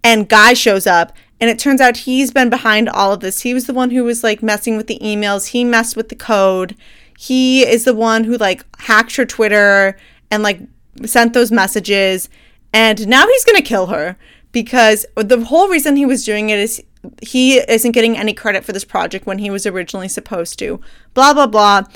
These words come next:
She ends up, like, fighting, and then Levi comes, and they kind of fight, and he ends up getting arrested. And then Blink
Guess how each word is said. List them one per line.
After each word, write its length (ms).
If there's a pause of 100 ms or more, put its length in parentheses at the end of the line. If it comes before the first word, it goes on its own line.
(360)
She 340
ends 180
up, 140
like, 180
fighting, 600
and 380
then 280
Levi 340
comes, 460
and 200
they 180
kind 300
of 80
fight, 400
and 180
he 100
ends 160
up 80
getting 240
arrested. 640 (540)
And 260
then 300
Blink 540